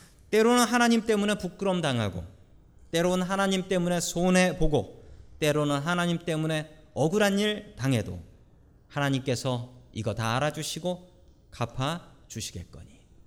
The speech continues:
여러분, 믿음으로 승리하십시오. 믿음을 내 삶의 기준으로 삼고 이 인생이라는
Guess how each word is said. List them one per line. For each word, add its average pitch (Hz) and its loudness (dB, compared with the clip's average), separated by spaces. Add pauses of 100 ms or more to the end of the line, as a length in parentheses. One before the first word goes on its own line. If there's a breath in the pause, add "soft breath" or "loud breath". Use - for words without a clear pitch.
(680)
여러분, 110 -2
믿음으로 123 -4 (320)
승리하십시오. - -12 (640 soft breath)
믿음을 165 2
내 185 6
삶의 190 2
기준으로 196 0
삼고 190 -2 (340 loud breath)
이 143 -4
인생이라는 214 4